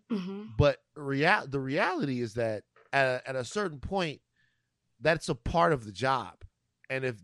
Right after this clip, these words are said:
Speaker 2: that part of the
Speaker 1: I
Speaker 2: job
Speaker 1: agree.
Speaker 2: is something, and, and so if she can't do that part of the job, then something has to give.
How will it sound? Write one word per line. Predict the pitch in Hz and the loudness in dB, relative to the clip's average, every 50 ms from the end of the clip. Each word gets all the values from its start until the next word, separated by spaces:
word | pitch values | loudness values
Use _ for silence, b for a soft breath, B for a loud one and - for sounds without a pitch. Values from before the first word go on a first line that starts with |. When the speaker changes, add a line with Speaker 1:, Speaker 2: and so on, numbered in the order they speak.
| 104 104 | -2 2
Speaker 2:
that | 143 151 165 - - | 4 4 4 2 0
part | - 180 170 170 160 | 0 0 2 2 0
of | 147 123 | 0 -2
the | 120 127 113 - | -4 -8 -2 2
Speaker 1:
I | |
Speaker 2:
job | - 143 147 147 143 131 120 | 4 4 4 4 2 0 -2
Speaker 1:
agree. | 427 508 587 587 539 - 226 | -4 -6 -6 -6 -4 -2 -2
Speaker 2:
is | 196 175 | -2 -2
something, | 165 147 135 - - - | -2 -4 -4 -6 -8 -8
and, | 139 131 131 | -8 -8 -6
and | 131 131 120 | -8 -8 -6
so | - - 143 139 131 127 110 _ - | -4 -2 -2 0 -2 -2 -6 _ -20
if | - - - 143 120 | -20 -14 -10 -10 -8
she | - - - 196 | -8 -6 -8 -8
can't | 160 - - 185 156 139 117 | -8 -6 -6 -6 -6 -6 -6
do | 110 156 170 | -6 -4 -2
that | 143 117 131 - | -2 -2 -2 -2
part | - - 143 131 | -2 -2 -2 -2
of | 120 104 | -4 -6
the | 104 | -10
job, | 95 117 165 180 180 165 143 127 - _ _ b b b b b b b b b b b b b b | -10 -6 -2 -2 0 0 -2 -4 -6 _ _ b b b b b b b b b b b b b b
then | 117 147 147 143 135 127 123 117 117 _ _ _ _ _ _ _ _ _ _ _ _ _ _ _ _ _ _ _ _ _ _ _ _ - | 0 0 0 0 0 -4 -8 -14 -18 _ _ _ _ _ _ _ _ _ _ _ _ _ _ _ _ _ _ _ _ _ _ _ _ -8
something | - - 196 196 156 165 151 131 | -4 -2 0 0 0 -2 -4 -2
has | 139 135 127 - | -2 -2 -2 -4
to | - 107 | -8 -8
give. | 104 135 117 90 - - _ | -6 -6 -6 -8 -10 -16 _